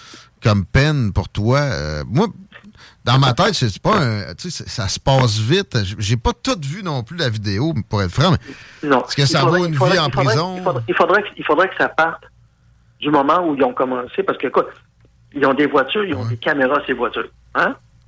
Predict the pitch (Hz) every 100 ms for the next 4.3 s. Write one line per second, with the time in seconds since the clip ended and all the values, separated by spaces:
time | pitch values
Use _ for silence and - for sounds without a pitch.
0 | - 151 143 147 143 135 156 - 113 127
1 | 220 156 139 135 135 147 - 151 123 107
2 | 110 - 80 90 - - - - - -
3 | _ _ - - - - - 139 143 180
4 | 185 135